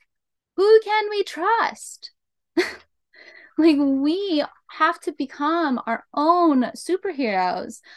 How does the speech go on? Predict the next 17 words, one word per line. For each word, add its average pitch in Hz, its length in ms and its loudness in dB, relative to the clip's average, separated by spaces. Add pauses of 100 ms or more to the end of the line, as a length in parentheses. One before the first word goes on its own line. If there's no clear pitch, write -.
(160)
of 269 160 0
our 269 180 2
own 277 600 2
lives 269 640 0
and 233 100 -6
our 233 160 -6
own 302 440 0
stories, 311 1000 -6 (640)
to 269 60 -8
swoop 330 360 -6
in 311 240 0
and 262 200 0
save 285 320 -2
ourselves 294 680 0
when 240 100 -2
these 220 200 -4
obstacles 277 880 -4